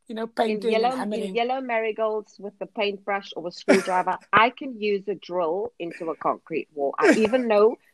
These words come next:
Speaker 2: which bit you use for concrete and which one you use for wood. So
Speaker 1: Oh my goodness.
Speaker 2: <laughs>
Speaker 1: Wow.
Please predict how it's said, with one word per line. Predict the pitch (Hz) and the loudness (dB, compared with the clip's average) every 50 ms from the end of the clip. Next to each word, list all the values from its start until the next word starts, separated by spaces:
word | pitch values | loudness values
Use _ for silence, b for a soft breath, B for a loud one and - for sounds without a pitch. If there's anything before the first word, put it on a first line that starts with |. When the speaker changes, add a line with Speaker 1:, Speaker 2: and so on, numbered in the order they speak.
| _ _ _ | _ _ _
Speaker 2:
which | - 190 262 - - - 156 - | -2 0 0 0 -2 -8 -4 0
bit | - 247 - - - - - | 2 2 2 0 -4 -12 -6
you | 208 208 202 202 175 | -2 -2 -2 -2 0
use | 190 190 190 190 190 - - - | 0 0 0 0 -2 -4 -4 -2
for | 185 151 - - | -2 -2 -2 0
concrete | - 262 277 294 269 - 381 311 294 - | 2 2 2 2 2 0 0 -2 -2 -4
and | - 262 208 | -6 -6 -4
which | 185 180 - - - | -4 -4 -6 -6 -8
one | 170 165 170 156 | -8 -8 -6 -6
you | 160 165 | -6 -6
use | 156 156 147 139 - _ - | -6 -6 -6 -8 -8 _ -6
for | 165 151 | -6 -4
wood. | - 151 143 - 143 - B B B B B B B B _ | -2 -2 -4 -4 -6 -12 B B B B B B B B _
So | - 240 | 2 2
Speaker 1:
Oh | 214 180 | 4 4
my | 160 - - - | 4 2 0 -2
goodness. | - 220 190 - 143 185 262 240 - - | -4 -6 -6 -4 -2 -2 -2 -2 -2 -4
Speaker 2:
<laughs> | |
Speaker 1:
Wow. | - - 202 202 220 226 190 160 156 269 277 | -6 -2 2 4 4 4 4 4 2 0 0